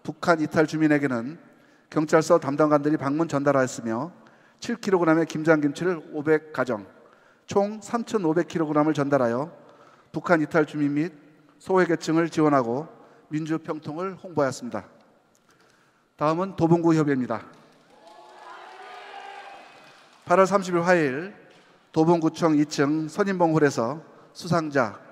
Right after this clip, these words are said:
가족, 자문위원, 내외빈 등 백여 명이 참석한 가운데 제팔 회 평화통일 서해 공모대전 시상식을 진행하였습니다. 평화, 통일, 충효를 주제로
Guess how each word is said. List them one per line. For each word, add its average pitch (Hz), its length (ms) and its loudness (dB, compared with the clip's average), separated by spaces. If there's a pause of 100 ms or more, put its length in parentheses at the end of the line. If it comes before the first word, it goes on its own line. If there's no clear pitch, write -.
(420)
가족, 151 440 0 (460)
자문위원, 156 600 -4 (360)
내외빈 156 560 2
등 139 320 -4 (320)
백여 156 240 0
명이 165 220 2
참석한 165 420 -4
가운데 135 460 0 (600)
제팔 160 440 -2
회 151 260 -2 (580)
평화통일 190 500 2
서해 196 240 2
공모대전 160 580 0
시상식을 160 600 -2
진행하였습니다. 123 720 -8 (800)
평화, 151 440 0 (380)
통일, 143 380 -2 (540)
충효를 185 540 0
주제로 143 500 -2